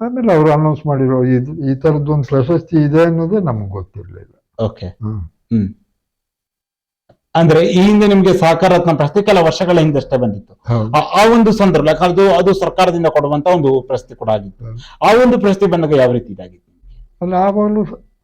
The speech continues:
Speaker 1: ಸಮಾಧಾನ ಆಗಿತ್ತು, ಸಂತೋಷ
Speaker 2: ಹ್ಮ್.
Speaker 1: ಆಗಿತ್ತು. ನಾವು
Speaker 2: ಹ್ಮ್.
Speaker 1: ಯಾವತ್ತು ಪ್ರಶಸ್ತಿ ಕೊಡಿ ಅಂತ ಯಾರ ಮನೆ ಬಾಗಿಲಿಗೂ
Speaker 2: ಹ್ಮ್.
Speaker 1: ಹೋಗಿ ಕೇಳಿರ್ಲಿಲ್ಲ.
Speaker 2: ಎಸ್.
Speaker 1: ಈಗ ಕಳೆದ ವರ್ಷ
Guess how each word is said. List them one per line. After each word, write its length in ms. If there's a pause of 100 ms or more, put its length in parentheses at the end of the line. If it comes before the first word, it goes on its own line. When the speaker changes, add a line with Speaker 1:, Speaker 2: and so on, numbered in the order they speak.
(140)
Speaker 1:
ಸಮಾಧಾನ 420
ಆಗಿತ್ತು, 440
ಸಂತೋಷ 400
Speaker 2:
ಹ್ಮ್. 80
Speaker 1:
ಆಗಿತ್ತು. 400
ನಾವು 260
Speaker 2:
ಹ್ಮ್. 100
Speaker 1:
ಯಾವತ್ತು 400
ಪ್ರಶಸ್ತಿ 520
ಕೊಡಿ 260
ಅಂತ 220 (160)
ಯಾರ 280 (300)
ಮನೆ 180
ಬಾಗಿಲಿಗೂ 440
Speaker 2:
ಹ್ಮ್. 80
Speaker 1:
ಹೋಗಿ 240
ಕೇಳಿರ್ಲಿಲ್ಲ. 640 (400)
Speaker 2:
ಎಸ್. 160 (680)
Speaker 1:
ಈಗ 220 (480)
ಕಳೆದ 220
ವರ್ಷ 260